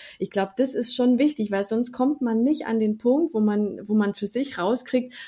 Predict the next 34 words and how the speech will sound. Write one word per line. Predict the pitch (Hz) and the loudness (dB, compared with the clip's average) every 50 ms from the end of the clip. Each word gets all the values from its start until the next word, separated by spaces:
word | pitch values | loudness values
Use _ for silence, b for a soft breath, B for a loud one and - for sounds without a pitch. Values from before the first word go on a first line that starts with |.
| B B | B B
was | B 226 226 - - | B -2 -2 -2 -4
bräuchte | - - 196 208 240 240 - - 233 | -2 2 4 4 4 2 0 -4 -6
ich | - - 254 262 - - | -4 -2 -4 -4 -2 -2
an | 214 220 220 | 0 0 2
Rahmenbedingungen. | 208 165 170 190 220 220 214 208 196 180 175 170 165 160 160 156 156 151 | 2 2 4 4 6 6 6 4 4 0 0 -2 -4 -2 -2 -2 -2 -4
Das | 202 - | -4 -2
ist | - | -2
halt | 233 220 220 | -2 0 0
immer | 226 233 220 | 2 2 2
mein | 208 208 202 - | 2 2 0 0
Ansatz. | - 190 220 233 214 175 170 - - | 0 0 0 2 2 0 0 -2 -4
Okay, | 202 - - 254 | -6 -2 0 0
du | 226 214 202 | 2 2 2
willst | 220 247 247 - - | 0 0 0 -2 -4
was | 220 208 214 | -6 -6 -4
erreichen, | - 196 185 175 175 214 269 294 - - 311 320 320 B B B B B B B B B - | -4 -4 -2 0 0 0 0 0 0 -2 -2 -2 -4 B B B B B B B B B -4
du | 226 214 | 0 0
wa-, | 208 - - 143 | 0 0 0 -2
du | - 180 214 233 | -2 2 6 6
musst | 240 254 247 247 233 | 6 6 4 2 -2
wissen, | 247 247 247 226 | -2 -2 0 0
warum | 208 202 190 202 247 285 302 | 0 0 2 2 4 4 4
du | 302 | 4
es | 294 294 - | 2 0 -4
tust. | - 294 302 302 - - | -2 -2 -2 -2 -2 -4
Und | 226 220 214 | -4 -2 -2
dann | 196 214 247 | 0 0 0
ist | 269 269 | -2 -2
die | - 254 - | -4 -10 -10
Frage, | - 208 208 214 220 214 233 220 202 | -6 -4 -2 -2 0 0 0 0 2
welche | 196 208 277 269 277 254 190 | 2 2 2 2 0 -2 -2
Rahmenbedingungen | 151 175 233 277 285 269 269 254 - 240 247 254 247 233 220 214 | 0 2 2 2 2 0 -2 -2 0 2 2 4 4 4 2 0
brauchst | 220 - - 185 214 254 262 - - - | -2 -6 -6 -4 -2 -2 -4 -6 -6 -4
du, | 226 240 277 330 381 | -2 0 0 0 0